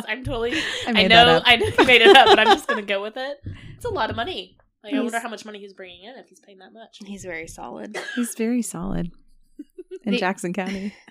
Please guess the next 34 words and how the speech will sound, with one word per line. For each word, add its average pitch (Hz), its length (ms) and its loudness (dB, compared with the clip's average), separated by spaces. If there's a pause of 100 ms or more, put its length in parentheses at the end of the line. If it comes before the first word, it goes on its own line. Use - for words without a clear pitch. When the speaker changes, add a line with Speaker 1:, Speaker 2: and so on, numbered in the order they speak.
(420)
Speaker 3:
The 220 220 -10
architect 240 540 -10
for 196 120 -14
the 190 120 -12
home 196 200 -10
is 190 320 -10
unknown, 214 600 -8
but 220 240 -10
John 226 340 -8
acted 214 360 -10
as 202 180 -12
his 208 360 -12
own 208 360 -12
contractor 196 760 -12
for 196 200 -12
the 190 140 -12
construction 185 720 -16
of 170 160 -16
it, - 200 -16 (160)
and 220 360 -10
it 220 120 -12
is 226 140 -6
thought 226 280 -8
that 269 120 -16
the 277 80 -8
house 202 320 -8
was 208 180 -14
largely 208 440 -12
built 185 400 -10
by 196 160 -10
enslaved 185 680 -12
indi-, 180 420 -16
individuals. 185 880 -12
Speaker 1:
Mm. 190 300 -20